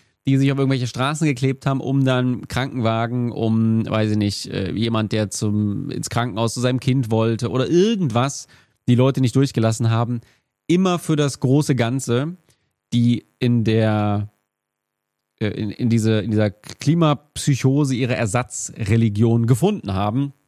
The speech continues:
Und, ähm, ja, genau das, was man bei Religion eben macht, man, ähm, glaubt ganz fest daran und das tun sie auch.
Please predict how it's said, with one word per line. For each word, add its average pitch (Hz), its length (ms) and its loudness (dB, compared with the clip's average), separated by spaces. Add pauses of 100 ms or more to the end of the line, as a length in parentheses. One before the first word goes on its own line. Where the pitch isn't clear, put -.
(600)
Und, 113 360 2
ähm, 110 340 0
ja, 117 100 0
genau 113 240 0
das, 113 320 -4
was - 340 -4 (460)
man 113 200 0
bei 107 320 -2
Religion 113 440 0
eben 113 200 -2
macht, 110 360 -4 (440)
man, 117 540 0
ähm, 120 560 -2
glaubt 139 420 -2
ganz 107 280 -6
fest - 280 -6
daran 104 360 -4
und - 200 -4
das 110 180 -2
tun 98 200 2
sie 95 160 0
auch. - 300 -10